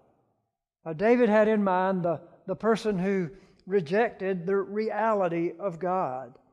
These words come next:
And the fool is the person who acts like there is no God.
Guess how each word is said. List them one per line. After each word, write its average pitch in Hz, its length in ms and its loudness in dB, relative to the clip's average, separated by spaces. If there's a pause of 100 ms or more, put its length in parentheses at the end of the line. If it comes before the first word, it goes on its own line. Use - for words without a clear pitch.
(760)
And 175 100 -6
the 175 100 2
fool 262 580 6
is 202 200 -2
the 170 120 -6
person 202 540 -2
who 190 340 -2 (160)
acts - 760 -4
like 156 600 -4 (500)
there 180 240 0
is 165 180 -2
no 175 160 0
God. 151 580 -2